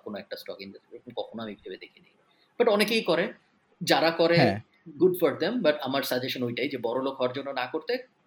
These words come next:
Speaker 1: বড়লোক হওয়ার জন্য যখনই তুমি কিছু করবা দীপ্ত, তখন তোমার যত রিওয়ার্ড পাওয়ার ইচ্ছা থাকবে তত বেশি risk নিবা তুমি, যত risk নিবা
Speaker 2: True।
Speaker 1: তত তোমার লস or chance বাড়তে থাকবে। So একটা বিপজ্জনক সাইকেলের মধ্যে তুমি চলে যেতে থাকবা, যেই বিপজ্জনক সাইকেলটা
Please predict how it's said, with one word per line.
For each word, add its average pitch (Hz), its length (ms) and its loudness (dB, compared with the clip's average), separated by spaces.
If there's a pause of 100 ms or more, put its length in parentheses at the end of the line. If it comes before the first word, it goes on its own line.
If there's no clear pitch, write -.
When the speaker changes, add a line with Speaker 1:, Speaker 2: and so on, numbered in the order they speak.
(120)
Speaker 1:
বড়লোক 151 280 2
হওয়ার 139 160 -4
জন্য 156 180 -6
যখনই 135 220 -6
তুমি 151 120 -10
কিছু 151 140 -8
করবা 156 220 -4
দীপ্ত, 160 200 -4
তখন 135 300 -6 (440)
তোমার 123 420 2 (800)
যত 127 300 0 (340)
রিওয়ার্ড 131 340 2
পাওয়ার 151 140 2
ইচ্ছা 147 200 -6
থাকবে 165 220 -6
তত 131 160 -4
বেশি 123 240 -4
risk 113 300 -8
নিবা 147 160 -4
তুমি, 180 260 -6
যত 120 240 -4
risk 117 320 -8
নিবা 127 180 -4
Speaker 2:
True। 139 240 6
Speaker 1:
তত 113 60 4
তোমার 110 260 -2
লস - 380 -4
or 101 180 -4
chance 104 240 -6
বাড়তে 92 240 -10
থাকবে। - 300 -18 (520)
So 113 160 -6 (300)
একটা 110 220 -6
বিপজ্জনক 123 560 -2
সাইকেলের 110 420 -6
মধ্যে 107 180 -10
তুমি 107 140 -12
চলে 101 220 -6
যেতে 101 180 -8
থাকবা, 110 440 -8 (340)
যেই 147 260 4
বিপজ্জনক 143 500 0
সাইকেলটা 151 680 -2